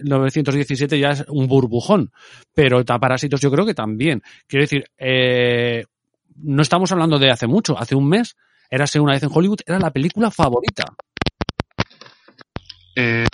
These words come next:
Speaker 1: Era
Speaker 2: sí.
Speaker 1: la película favorita.
Speaker 2: Es-, estaba que justo, justo me parece que no sé, no, no conseguía oírte muy bien. Estaba perdiendo
Speaker 1: Ah.
Speaker 2: un poco el este. ¿Tú me oyes bien?
Speaker 1: Vale. Yo te oigo, ahora te, has tocado un poquillo, pero sí, yo te oigo bien. ¿Ahora me oyes bien tú a mí?
Speaker 2: Joder, es que yo no te, yo no te oigo bien, macho.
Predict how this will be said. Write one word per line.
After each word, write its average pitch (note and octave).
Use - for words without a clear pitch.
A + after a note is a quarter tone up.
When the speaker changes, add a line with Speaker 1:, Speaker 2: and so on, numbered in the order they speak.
Speaker 1:
Era D#3
Speaker 2:
sí. G#3
Speaker 1:
la E3
película D#3
favorita. C3+
Speaker 2:
Es-, B2
estaba D3+
que D#3
justo, D3
justo D3+
me D3
parece C3
que C3+
no B2+
sé, C3+
no, B2
no B2+
conseguía A#2+
oírte A2+
muy A2+
bien. A2+
Estaba A#2+
perdiendo A2
Speaker 1:
Ah. C#3+
Speaker 2:
un A#2
poco A2
el G#2
este. G2+
¿Tú B2
me C3+
oyes C3
bien? C#3
Speaker 1:
Vale. B2+
Yo C#3
te D#3+
oigo, D3+
ahora E3+
te, B2+
has B2
tocado C3+
un C3
poquillo, C#3
pero C3
sí, C3
yo B2+
te D3+
oigo C3
bien. A#2+
¿Ahora B2+
me C3+
oyes C3
bien D3
tú F3
a E3
mí? F#3+
Speaker 2:
Joder, A2+
es F#2+
que A2
yo A2+
no A#2+
te, A2
yo A2+
no B2
te G2+
oigo F#2+
bien, G#2+
macho. G#2+